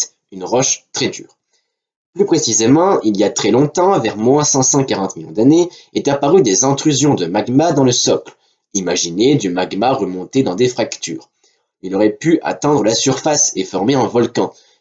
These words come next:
Mais là, ce n'est pas le cas. Le magma s'est arrêté avant. Son refroidissement est alors lent, très lent.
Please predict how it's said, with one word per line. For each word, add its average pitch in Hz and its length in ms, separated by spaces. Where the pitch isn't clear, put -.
Mais 95 120
là, 143 80
ce 139 120
n'est 139 80
pas 127 80
le 92 80
cas. - 260
Le 80 180
magma 90 380
s'est - 220
arrêté 113 280
avant. 90 340
Son - 180
refroidissement 135 720
est 101 120
alors 92 340
lent, 107 340
très 165 280
lent. 98 320